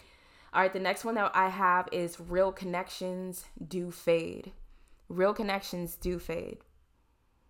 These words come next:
Letting go and real connections fade. I'm gonna tie that in together. So I'm gonna start off with letting go and how challenging that is.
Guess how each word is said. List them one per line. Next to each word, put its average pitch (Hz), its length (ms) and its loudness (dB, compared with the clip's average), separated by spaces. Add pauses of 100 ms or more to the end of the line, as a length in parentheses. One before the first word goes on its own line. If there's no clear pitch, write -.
(140)
Letting 220 420 4
go 196 520 6
and 175 300 -2 (280)
real 185 280 6
connections 170 720 -4
fade. 170 520 0 (300)
I'm 180 100 2
gonna 190 180 0
tie 165 320 4
that 160 180 0
in 156 140 -6
together. 165 520 -10 (260)
So 165 400 -2 (840)
I'm 214 100 -2
gonna 226 140 0
start 180 260 4
off 175 100 -2
with 165 100 -6
letting 165 220 -2
go 160 260 -2
and 170 120 -6
how 170 140 0
challenging 165 520 -2
that 170 140 -8
is. 165 280 -8